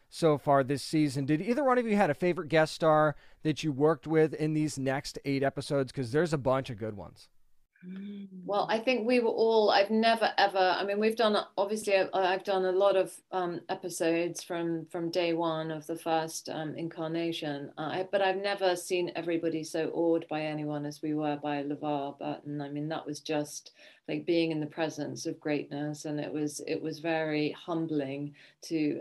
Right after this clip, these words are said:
Speaker 2: actually look around and think, no, that you were in a scene with him.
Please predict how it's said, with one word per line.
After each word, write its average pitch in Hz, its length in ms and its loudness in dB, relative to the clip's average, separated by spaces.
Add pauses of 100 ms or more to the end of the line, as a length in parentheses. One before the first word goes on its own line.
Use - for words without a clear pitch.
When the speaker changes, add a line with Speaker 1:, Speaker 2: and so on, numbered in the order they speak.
(140)
Speaker 2:
actually 147 420 -2
look 160 240 -2
around 156 320 -2
and 143 140 -8
think, 135 240 -8 (640)
no, 160 380 -4
that - 100 -4
you 160 140 0
were 151 280 0
in 135 100 -6
a 143 60 -8
scene 151 320 -6
with 120 140 -10
him. 156 380 -12